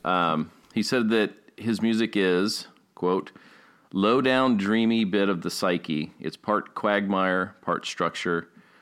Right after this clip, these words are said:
The quagmire is important for things to grow in. Do you ever have one of those memories where you think you remember a taste or a feel of something, maybe an object, but the feeling is so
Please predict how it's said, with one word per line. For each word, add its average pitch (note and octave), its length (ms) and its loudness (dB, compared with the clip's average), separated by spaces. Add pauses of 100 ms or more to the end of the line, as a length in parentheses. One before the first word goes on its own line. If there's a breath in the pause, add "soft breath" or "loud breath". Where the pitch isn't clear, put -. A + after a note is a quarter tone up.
(180 loud breath)
The F2 60 -4
quagmire G#2 580 2
is F#2 120 -2
important F2+ 480 -2
for - 80 -14
things F#2+ 260 -4
to F#2 120 -6
grow F#2+ 300 0
in. F#2+ 280 -2 (360)
Do F#2+ 100 -2
you G2 100 2
ever G2+ 160 0
have G2 180 0
one F#2+ 140 0
of F2 80 -2
those F2+ 240 0
memories F#2+ 400 0
where F2+ 100 -2
you E2+ 80 0
think F#2 280 -4
you F2+ 60 -2
remember F2 380 0
a D#2 60 -2
taste F#2 540 -2
or D#2+ 140 -2
a D#2 60 -4
feel F2+ 300 -2
of F2 100 -4
something, F#2 460 -4 (100)
maybe F2 240 -2
an D#2+ 80 -2
object, E2+ 520 -2 (380 loud breath)
but F#2+ 140 -4
the F#2 100 -4
feeling G#2+ 340 2
is F2 140 0
so F#2+ 260 0